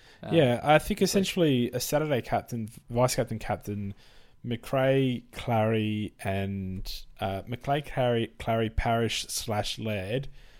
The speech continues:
Speaker 2: whichever way you wanna go on that, I think, um, you're gonna come out pretty successful.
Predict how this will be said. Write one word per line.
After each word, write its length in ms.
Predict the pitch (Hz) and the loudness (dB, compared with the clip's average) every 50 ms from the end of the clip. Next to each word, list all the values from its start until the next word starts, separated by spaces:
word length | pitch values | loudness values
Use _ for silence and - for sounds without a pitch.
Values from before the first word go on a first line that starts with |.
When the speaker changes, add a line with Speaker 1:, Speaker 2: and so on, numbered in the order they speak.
| - - - - - | -20 -20 -20 -18 -10
Speaker 2:
whichever 360 | - 117 - - 135 131 131 143 | -8 -4 2 4 6 6 6 8
way 120 | 139 131 | 6 6
you 140 | 127 120 117 | 6 6 4
wanna 140 | 113 110 101 | 2 2 0
go 180 | 110 107 104 | 0 2 2
on 140 | 101 98 95 | 2 0 0
that, 260 | 92 92 104 123 - - | -2 -2 -2 -2 -2 -2
I 80 | - | -4
think, 380 | - - 107 101 - - - - - | -4 -4 -6 -10 -12 -12 -18 -16 -10
um, 320 | - 101 98 98 95 95 85 | -8 -6 -6 -6 -6 -8 -10
you're 100 | 101 113 | -10 -8
gonna 160 | - 104 101 | -6 -6 -6
come 200 | 101 - - 101 | -6 -6 -6 -4
out 140 | 98 90 - | -4 -4 -4
pretty 180 | - 98 101 95 | -4 -4 -4 -4
successful. 640 | - - - - - 85 - - - 107 101 - | -6 -6 -6 -4 -4 -4 -6 -6 -8 -8 -8 -8